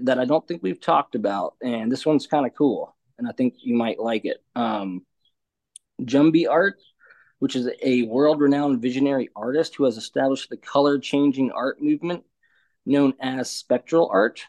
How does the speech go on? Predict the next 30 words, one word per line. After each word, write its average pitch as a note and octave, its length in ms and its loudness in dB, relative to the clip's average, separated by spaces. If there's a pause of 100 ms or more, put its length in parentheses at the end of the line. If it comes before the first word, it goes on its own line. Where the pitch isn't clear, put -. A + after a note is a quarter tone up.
where C3 140 0
the A#2+ 100 0
artwork C3+ 460 0
animations C3+ 880 0
in D3 120 -2
the B2 60 -4
presence B2+ 440 -2
of G#2+ 120 -8
color C#3+ 540 0 (500)
changing B2+ 460 2
lighting. A2+ 520 -6 (440)
So G2+ 580 -4 (220)
it G#2+ 140 -6
changes C3 400 4
and A2 140 0
moves, A2 680 -2 (140)
you A#2+ 120 -4
know, F#2+ 220 -8 (360)
like C3+ 240 0
a, A2+ 280 -2
like D3 160 0
one F3+ 100 4
of D#3+ 80 2
those D3 160 4
cars D3 380 2
you G#2 60 -8
see, - 220 -8
kinda D#2 320 -8
like F#2 220 -6
the, F#2+ 220 -6